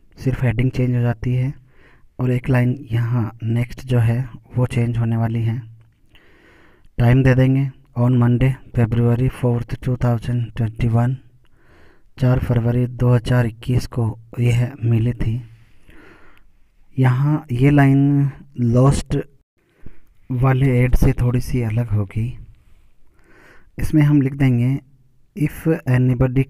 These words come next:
claims at it to be his or her own", यदि कोई अपना होने का दावा करता है इस ब्रीफकेस के, "please contact", तो कृपया संपर्क करें। नाम लिख देंगे, एड्रेस लिख देंगे,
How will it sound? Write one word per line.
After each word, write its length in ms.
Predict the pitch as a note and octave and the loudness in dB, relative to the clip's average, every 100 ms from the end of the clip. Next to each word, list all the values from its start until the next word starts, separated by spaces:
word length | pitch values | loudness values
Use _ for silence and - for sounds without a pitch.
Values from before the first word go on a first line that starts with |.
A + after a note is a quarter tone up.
| A#2+ | 0
claims 480 | A#2 A#2+ B2+ B2 A#2+ | 0 2 0 -2 -6
at 400 | A#2+ A#2+ - - | -2 -4 -4 -4
it 300 | B2+ - - - - - - | -4 -2 -4 -6 -18 -10 -4
to 100 | A#2+ | -2
be 160 | A#2 B2+ A2+ | 0 0 2
his 400 | B2+ B2 - C3 - B2 | 2 0 -6 -8 -6 -2
or 120 | B2 A#2+ A#2 | -2 0 -2
her 180 | A#2+ - - | -2 -2 2
own", 260 | A#2+ G#2 F#2+ - - _ _ _ _ _ _ - | 4 2 -2 -14 -20 _ _ _ _ _ _ -8
यदि 260 | A#2 B2 C#3+ | -4 0 0
कोई 480 | - B2+ A#2 G#2+ - | 2 0 0 -4 -10
अपना 280 | - - C3 | -8 -2 0
होने 340 | B2+ A#2 A#2 A2+ | 0 0 0 -2
का 180 | A#2 | -2
दावा 300 | A2+ A2 A2+ | 0 0 0
करता 400 | A#2+ G#2+ - A2+ | -2 -4 -2 0
है 360 | A2+ A2 G#2 A2+ - - - | 0 0 -4 -8 -14 -20 -10
इस 180 | A#2 - A#2 | -8 -4 -2
ब्रीफकेस 480 | A2+ - A2+ A2+ | -2 -2 -2 -2
के, 180 | - A#2 B2+ - - - - - - - - | -2 -4 -6 -12 -20 -20 -20 -20 -20 -2 2
"please 280 | B2+ C3 - | 4 2 2
contact", 640 | A#2+ A#2 A2+ A#2 - - - - - - _ _ - | 2 4 4 2 2 4 4 2 -8 -20 _ _ -10
तो 60 | |
कृपया 340 | G#2+ G#2+ A#2+ A#2 | -6 -2 0 2
संपर्क 420 | A#2+ A#2 A2 A#2+ | 2 2 0 -4
करें। 340 | - A2+ B2 - B2 | -4 -4 -4 -6 -4
नाम 280 | A2+ A2+ A2 | 0 0 0
लिख 160 | A2+ | 0
देंगे, 280 | A#2+ A#2 A#2+ | -2 -2 -4
एड्रेस 540 | B2 A2+ G2+ A2+ - | -4 -4 -2 -2 0
लिख 120 | A2 - | 0 2
देंगे, 360 | A#2+ A#2 B2 | 2 0 -6